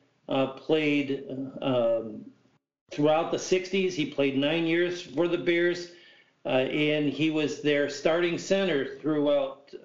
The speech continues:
the, the sixties. And of course, he, he played center for, for Gale Sayers' first five years. So look at what we're talking about here. All three of the five linemen that, that also played in the sixty-three championship team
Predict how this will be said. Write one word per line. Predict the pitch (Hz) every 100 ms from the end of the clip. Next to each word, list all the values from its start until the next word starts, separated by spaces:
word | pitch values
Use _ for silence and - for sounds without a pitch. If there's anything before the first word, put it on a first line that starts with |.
| 131 -
the, | - 135 123 117 117 - _ -
the | 131 131
sixties. | - 170 170 156 147 139 - _ _ _
And | - 147
of | 143
course, | 156 151 139 - -
he, | - 139 147 135 -
he | 139 147
played | - 147 131
center | 156 147
for, | 139 139 131 -
for | - 135 131 123 120 117 - _ _ - -
Gale | - 143 135
Sayers' | - 180 170 120 - - - -
first | 143 131 -
five | 120 110
years. | 113 101 95 - - - -
So | - 202
look | 202 196 240
at | 269 233
what | 240 220
we're | 202
talking | 202 226 240
about | 185 135 123 117
here. | 127 131 120 - - _ _ _
All | 175 185
three | - 170 240 247
of | 226 170
the | 180 160
five | - 180 190 196 - -
linemen | 147 175 180 170 139 135
that, | 135 127 123 -
that | 147 139
also | 165 196 180
played | 160 - 170 165
in | 151 143
the | 127
sixty-three | - 190 190 165 - 175 196 196
championship | - 185 190 196 - 190 -
team | 208 202 202